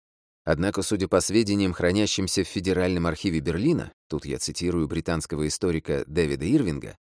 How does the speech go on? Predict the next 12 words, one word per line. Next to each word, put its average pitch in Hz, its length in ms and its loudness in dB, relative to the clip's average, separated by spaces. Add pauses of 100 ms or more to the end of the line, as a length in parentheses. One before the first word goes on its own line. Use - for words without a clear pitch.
(480)
одна 80 340 2
из 143 120 2
нацистских 113 680 0
группировок 98 800 2
вошла 107 360 2
в 104 40 2
романское 98 500 2
кафе 117 420 2
и 151 220 2
напала 85 460 2
на 87 180 2
евреев. 71 560 -6